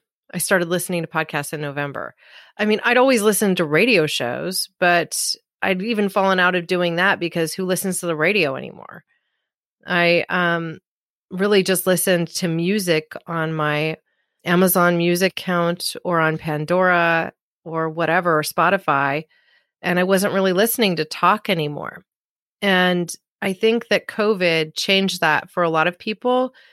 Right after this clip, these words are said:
because of this sense of disconnection we had from one another. And I actually heard people say this on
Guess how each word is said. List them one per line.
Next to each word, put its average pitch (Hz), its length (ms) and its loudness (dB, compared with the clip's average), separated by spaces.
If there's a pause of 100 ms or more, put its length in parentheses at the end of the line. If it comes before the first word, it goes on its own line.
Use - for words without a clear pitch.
(280)
because 196 540 2
of 196 120 -2
this 180 240 0
sense 175 280 0
of 165 120 -4
disconnection 165 680 -2
we 156 80 -2
had 151 240 -2
from 185 160 -4
one 180 100 0
another. 180 540 2 (560)
And 180 480 2 (400)
I 196 160 4
actually 214 340 2
heard 240 300 2
people 208 260 -4
say 180 240 0
this 170 420 -2
on 175 380 -2